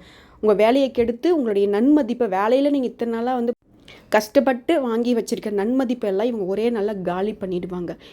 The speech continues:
இப்ப சொல்லுங்க, உங்களுடைய வேலையை நீங்க செய்ய போறீங்களா, லீவ் எடுக்க போறீங்களா, இல்ல அடுத்தவங்க கிட்ட ஒப்படைக்க போறீங்களா அப்படின்ட்டு. இப்படி இந்த மூணு விஷயங்கள்ல மட்டும் நீங்க கண்ணும் கருத்துமா இருந்துட்டீங்கன்னா, உங்களோட பதவி வந்து என்னங்க பயம்? ஓகேங்களா? ராஜா மாதிரி நீங்க வந்துட்டு ஆளுமை பண்ணலாம்.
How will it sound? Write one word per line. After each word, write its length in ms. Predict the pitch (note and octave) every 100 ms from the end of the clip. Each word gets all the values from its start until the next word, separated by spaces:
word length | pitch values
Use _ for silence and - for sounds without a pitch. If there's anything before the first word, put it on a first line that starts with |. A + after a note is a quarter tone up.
| -
இப்ப 220 | - F#3+
சொல்லுங்க, 360 | F#3 G#3+ B3 A#3+
உங்களுடைய 220 | F#3+ F#3
வேலையை 160 | G#3
நீங்க 200 | A3+ F#3
செய்ய 240 | F3 G3+ A3+
போறீங்களா, 440 | A3+ G#3 G#3+ C4 - - -
லீவ் 220 | G#3 A3+
எடுக்க 240 | A3+ G#3 G#3+
போறீங்களா, 400 | G#3 G3+ G#3+ D4
இல்ல 280 | - G#3+ F#3+
அடுத்தவங்க 180 | F3+ G3+
கிட்ட 180 | G3 A#3
ஒப்படைக்க 380 | F#3+ F#3 E3+ F3+
போறீங்களா 440 | F3 F3+ F3 F3
அப்படின்ட்டு. 460 | F3 F3+ F3+ - - - - -
இப்படி 260 | B3 B3
இந்த 140 | A#3+ A3+
மூணு 360 | C4 E4 E4
விஷயங்கள்ல 440 | A#3+ A#3+ C4 B3+ G#3+
மட்டும் 260 | F3+ A3+
நீங்க 140 | A#3 G3+
கண்ணும் 340 | G3 A3+ B3+
கருத்துமா 320 | G#3+ F#3 G3+
இருந்துட்டீங்கன்னா, 380 | F#3+ F3 E3 F3
உங்களோட 100 | A3+ -
பதவி 460 | F#3+ G#3+ B3 A#3+
வந்து 280 | F#3+ G3 G#3+
என்னங்க 440 | F3 F3+ F3+ F#3
பயம்? 320 | G#3 F3+ E3 - _ _ _ _ _ - -
ஓகேங்களா? 360 | E3+ F3 E3+
ராஜா 420 | E3+ F#3 G#3+ A#3
மாதிரி 280 | G#3 F#3 A#3
நீங்க 240 | A3 F#3+ F3+
வந்துட்டு 300 | A3+ C#4+ F4+ - - -
ஆளுமை 400 | F#3+ G#3 G#3 G3+
பண்ணலாம். 360 | F3 E3+ F3